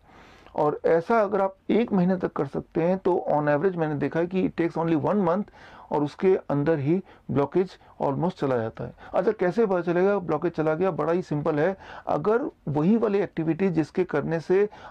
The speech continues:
आपके एंजाइना होता था यानी कि पेन, अब अगर उसी एक्टिविटी से पेन नहीं हो रहा है, इसका मतलब either ब्लॉकेज बहुत छोटा हो चुका है या गायब हो चुका है। जब आपको आराम मिल जाए, जब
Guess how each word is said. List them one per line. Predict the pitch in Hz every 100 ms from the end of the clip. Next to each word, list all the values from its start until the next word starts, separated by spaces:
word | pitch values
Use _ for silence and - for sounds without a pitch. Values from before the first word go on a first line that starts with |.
| -
आपके | 147 156 - -
एंजाइना | 135 139 147 180
होता | 160 139 160
था | 165 190 - - 147
यानी | 147
कि | 151
पेन, | 147 165 156 185 - - - -
अब | 190 202
अगर | 190
उसी | 349 - 156 220 202
एक्टिविटी | - 170 165 175
से | 190
पेन | 185 165 165
नहीं | 135 175 180
हो | 151
रहा | 160
है, | 185 - -
इसका | 151 - 202
मतलब | 180 185 190 -
either | 143 151 190
ब्लॉकेज | 185 160 170 175
बहुत | 170 165
छोटा | - 143
हो | 180
चुका | 185 196 220
है | 233 - - 208
या | 254
गायब | 202 147 117
हो |
चुका | 107 117 113
है। | - _ _ _ - - - - - _ _ _ _ -
जब | 98 202 247
आपको | - 175 - -
आराम | - 143 170 214
मिल | 175 139
जाए, | 156 180
जब | 160 156